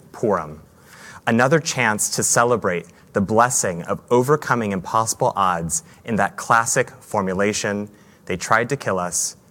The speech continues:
we survived, let's eat." So why not a Rosh Hashanah Sheni? Now, four months into fifty-seven eighty-one, we are more aware of what we need from this year.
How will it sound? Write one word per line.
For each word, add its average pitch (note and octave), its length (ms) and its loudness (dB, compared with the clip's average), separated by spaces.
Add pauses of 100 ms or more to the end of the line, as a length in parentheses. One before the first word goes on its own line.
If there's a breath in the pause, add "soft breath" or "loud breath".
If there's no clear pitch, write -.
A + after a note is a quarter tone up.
(100)
we G#2 140 -4
survived, E2+ 720 -2 (340)
let's F#2 260 -6
eat." F2 200 -12 (1120)
So D3 200 4
why D3+ 320 6
not D3 460 4 (260 loud breath)
a B2+ 120 6
Rosh B2 300 6
Hashanah B2 360 2
Sheni? A#2+ 680 2 (500 loud breath)
Now, C#3 160 4
four E3+ 360 4
months E3 340 4
into B2+ 240 0
fifty-seven C#3+ 760 2
eighty-one, A#2+ 640 4 (240 loud breath)
we D3 140 4
are C3+ 120 6
more D3 500 6
aware A#2+ 460 4
of G2 220 -4
what A2 180 4
we A2+ 160 0
need A2 500 0
from G2+ 260 0
this F#2 240 -2
year. E2+ 360 -2